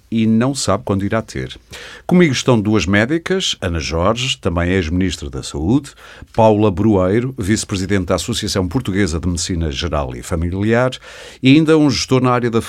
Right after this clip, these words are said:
da, da saúde, Alexandre Tomás, é diretor executivo do Agrupamento de Centros de Saúde Almada Seixal e responsável por um projeto, e responsável não é bem assim, é e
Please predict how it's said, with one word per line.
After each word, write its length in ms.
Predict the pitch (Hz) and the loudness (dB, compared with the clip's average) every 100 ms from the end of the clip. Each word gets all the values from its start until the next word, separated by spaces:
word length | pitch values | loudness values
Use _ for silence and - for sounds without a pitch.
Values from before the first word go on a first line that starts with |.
| 120 104 | -4 -2
da, 360 | 104 98 95 87 | 0 2 2 0
da 140 | 82 | -4
saúde, 460 | - 85 156 - - | -2 0 0 -4 -10
Alexandre 420 | 92 80 95 82 | -6 -2 -2 -4
Tomás, 580 | 85 92 107 127 131 - | -4 0 2 0 -2 -6
é 100 | 92 | -6
diretor 320 | 85 82 - 85 | -4 -2 -2 -6
executivo 480 | 71 - 101 92 | -6 -6 -2 -2
do 140 | 87 90 | 0 -2
Agrupamento 520 | 85 107 90 95 87 | -2 -2 -2 -4 -4
de 80 | 80 | -8
Centros 400 | - 117 90 82 | -4 -4 -4 -8
de 80 | - | -4
Saúde 320 | 90 101 95 | -2 0 0
Almada 380 | 85 92 92 80 | 0 0 -2 -4
Seixal 460 | 80 - 78 101 - - - - | -4 -4 -4 -4 -8 -20 -20 -8
e 80 | 190 | -4
responsável 560 | 196 - 175 160 151 139 | -4 -2 -2 0 0 -2
por 160 | 139 | 0
um 80 | 135 | -2
projeto, 600 | 117 95 98 135 - - _ - | 0 -2 2 0 -2 -20 _ -4
e 100 | 120 | -2
responsável 840 | 107 - 117 - 127 120 120 120 | -2 -4 -4 -2 -4 -2 -2 -4
não 260 | 82 98 101 | -6 -6 -4
é 80 | 95 | -2
bem 180 | 123 98 | 0 -2
assim, 280 | - 73 | -2 -6
é 180 | 71 - - | -6 -8 -2
e 300 | 127 165 202 | 0 0 -2